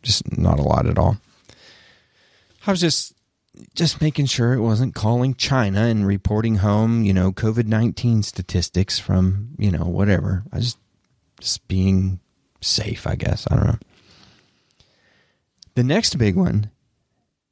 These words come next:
smart Wi-Fi garage door opener. Yes. We've talked about this before.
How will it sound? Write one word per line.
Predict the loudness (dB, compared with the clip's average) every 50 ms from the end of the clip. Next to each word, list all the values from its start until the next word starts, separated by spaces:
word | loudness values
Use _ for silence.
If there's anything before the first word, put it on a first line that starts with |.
| _ _ _ -8
smart | -4 -2 -2 0 2 2 2 2 2 0 0
Wi-Fi | -2 0 2 2 2 2 0 0 0 0 2 2
garage | 2 0 0 2 2 2 2 2 0 -2 -2
door | -2 0 0 2 2 0 0 -2 -4 _ _ _ _ -4
opener. | -4 -2 -2 -2 -2 0 0 2 0 0 0 -2 -4 -6 -12 _ _ _ _ _ _ _ _ _ _ _ _ _ _
Yes. | -2 0 0 0 -2 -2 -4 -4 -4 -4 -4 -8 -12 _ _ _ _ _ _ _ _ _ _ _ _
We've | -2 -2 0
talked | 0 0 -2 0 0
about | 0 0 2 2 2
this | 0 0 2
before. | 0 -2 0 0 0 0 2 2 2 0 -2